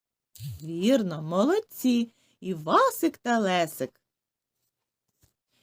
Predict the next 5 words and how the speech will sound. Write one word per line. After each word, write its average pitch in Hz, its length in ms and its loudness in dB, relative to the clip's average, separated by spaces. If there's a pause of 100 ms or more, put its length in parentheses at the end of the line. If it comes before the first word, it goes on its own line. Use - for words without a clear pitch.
(160)
І 359 220 4
остання 247 720 0
книга 170 560 -10
це, 480 380 -4 (1040)
правильно, 175 760 0